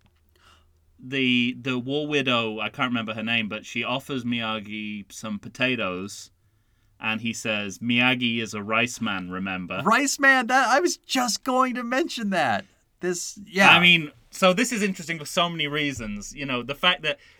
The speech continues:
Speaker 1: saying, "I'm a rice man," is the most mid-nineties way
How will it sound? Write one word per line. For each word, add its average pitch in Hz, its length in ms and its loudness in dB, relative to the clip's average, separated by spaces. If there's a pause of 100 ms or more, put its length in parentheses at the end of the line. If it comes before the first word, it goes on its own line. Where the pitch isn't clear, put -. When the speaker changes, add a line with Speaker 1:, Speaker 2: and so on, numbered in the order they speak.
(420)
Speaker 1:
saying, 170 640 2
"I'm 160 240 4
a 147 80 0
rice 147 400 2
man," 113 300 -4
is 120 160 -8
the 127 100 -4
most 131 260 -4
mid-nineties 139 880 -2
way 120 600 2